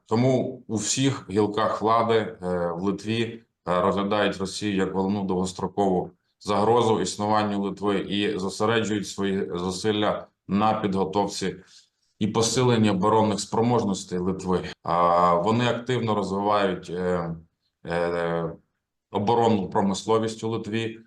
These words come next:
разом з, з іноземними партнерами і разом з Україною в тому числі.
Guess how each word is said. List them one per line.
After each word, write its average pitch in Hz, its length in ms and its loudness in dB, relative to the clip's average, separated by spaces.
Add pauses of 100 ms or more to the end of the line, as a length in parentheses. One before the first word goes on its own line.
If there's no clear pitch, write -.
(200)
разом 98 400 0
з, 92 140 -4 (340)
з 92 100 -2
іноземними 107 640 0
партнерами 101 840 -2
і 95 180 -2
разом 95 340 -2
з 90 60 -6
Україною 107 520 -2
в 98 60 -10
тому 101 260 -2
числі. 95 460 -6